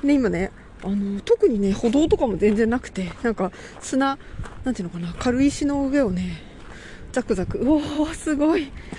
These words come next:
もう今ね、あのー、立ち入り禁止のその、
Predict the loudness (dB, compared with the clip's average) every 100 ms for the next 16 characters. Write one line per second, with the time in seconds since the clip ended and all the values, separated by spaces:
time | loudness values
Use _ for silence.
0 | -12 -14 -8 -2 2 2 2 2 0 -2
1 | -2 -4 -4 -6 -8 -10 -18 -14 -12 -12
2 | -4 -4 0 0 0 2 0 2 0 0
3 | 0 2 2